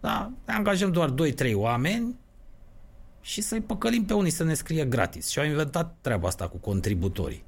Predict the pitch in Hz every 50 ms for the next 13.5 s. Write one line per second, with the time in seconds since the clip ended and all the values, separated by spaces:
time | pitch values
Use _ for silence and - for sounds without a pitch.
0 | - - - - - - - - - - - - - - 226 220 220 - 190 160
1 | 120 123 127 151 156 147 139 120 - - 120 117 117 101 87 - 170 185 165 -
2 | - - 123 120 135 139 123 113 104 123 107 85 85 123 160 170 160 165 - 110
3 | 110 113 123 117 95 - - - - - - - - - 123 113 127 127 110 98
4 | 90 - - - 151 196 208 - - - - - - - - - - 165 170 170
5 | 165 190 214 190 - - 165 156 139 131 135 127 123 110 - 123 123 117 117 113
6 | 101 - 127 139 151 151 165 165 165 160 160 147 135 131 113 98 101 110 95 95
7 | 117 170 185 - - - - - - - - - - - - 147 139 135 135 127
8 | 107 90 - 101 90 82 80 101 - - - - 107 107 - - 87 - 147 170
9 | 170 170 - 160 - 143 117 98 - 101 95 - - - - 117 120 107 90 87
10 | 92 92 120 170 185 - - 135 123 107 104 95 92 - - - - - - -
11 | - - - - - - - - 135 127 127 147 160 160 143 120 - 120 110 104
12 | - 196 240 262 254 240 - - - - - - - - 247 254 262 254 262 247
13 | 240 208 160 190 185 - 98 80 - -